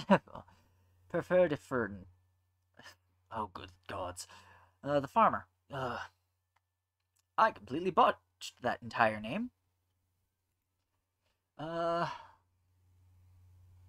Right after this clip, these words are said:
y-, yes, you could just go straight to, um, for the, you know, fedora approach and, uh, ask for a date outright. But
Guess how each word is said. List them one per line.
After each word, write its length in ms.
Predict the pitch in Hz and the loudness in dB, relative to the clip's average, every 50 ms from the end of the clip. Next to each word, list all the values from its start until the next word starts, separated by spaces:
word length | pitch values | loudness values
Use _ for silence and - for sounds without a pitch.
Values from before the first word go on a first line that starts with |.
| - - - | -20 -16 -10
y-, 160 | 180 160 123 101 | -8 -8 -6 0
yes, 300 | 120 156 127 - - - | 2 2 2 2 0 -6
you 80 | 170 | -8
could 140 | - - 175 | -6 -6 -4
just 180 | 143 170 151 - | -4 -4 -4 -2
go 140 | 175 170 151 | -2 -2 -2
straight 340 | - - - 170 165 - - _ - | -2 -2 -2 -2 -2 -2 -6 _ -18
to, 180 | - 156 143 | -10 -6 -2
um, 240 | 143 139 135 120 98 - | -2 -2 -2 -4 -10 -14
for 180 | - - 147 139 | -10 -6 -6 -4
the, 100 | 127 127 | -4 -4
you 160 | 123 123 120 | -4 -4 -6
know, 220 | 117 113 110 110 110 - _ _ _ _ _ _ _ _ _ _ _ _ - | -6 -6 -10 -10 -10 -14 _ _ _ _ _ _ _ _ _ _ _ _ -8
fedora 420 | 151 123 147 151 143 135 127 113 | -4 0 4 6 6 6 6 2
approach 400 | 110 - - 127 104 107 101 - | -2 -2 -2 -2 -2 -4 -6 -8
and, 260 | 117 107 104 104 101 110 | -10 -10 -10 -10 -10 -6
uh, 180 | 110 110 107 104 - _ _ _ _ _ - - _ _ - | -4 -4 -4 -6 -8 _ _ _ _ _ -20 -20 _ _ -4
ask 280 | 131 123 117 - - - | -2 -2 -2 -4 -6 -8
for 160 | 131 120 110 | -8 -6 -6
a 80 | 107 104 | -6 -10
date 280 | 110 110 101 95 90 - | -10 -12 -12 -12 -12 -10
outright. 480 | 117 104 95 98 87 95 92 90 90 90 _ _ | -10 -8 -8 -10 -12 -12 -12 -12 -14 -14 _ _
But 160 | - 156 - | -10 -10 -10